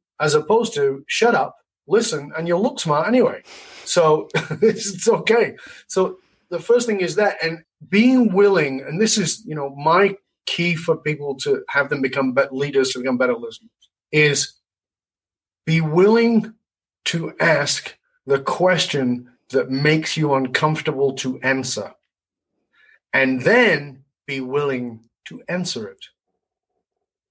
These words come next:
So a question that makes people uncomfortable to ask is,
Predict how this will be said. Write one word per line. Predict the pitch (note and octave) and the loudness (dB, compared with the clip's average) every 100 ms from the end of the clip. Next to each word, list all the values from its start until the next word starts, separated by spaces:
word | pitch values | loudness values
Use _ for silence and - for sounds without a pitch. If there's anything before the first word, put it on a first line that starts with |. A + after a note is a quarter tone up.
| _ _ _ _ | _ _ _ _
So | - E3 C3+ A#2 - _ _ - | 0 2 2 0 -10 _ _ -16
a | |
question | - F3+ F#3 - F3 D#3+ | -2 0 2 0 0 0
that | D3 - | 0 -4
makes | - C#3+ D#3 - | -4 0 0 -2
people | D#3 D3+ C#3 C#3 | -6 0 2 2
uncomfortable | C3 C3+ D3 D3 C#3+ C3+ B2+ | 0 -4 -2 -2 -2 0 0
to | - - | -2 0
ask | D#3+ D#3 - | 0 0 -2
is, | C3+ C3 C3 | 0 0 -2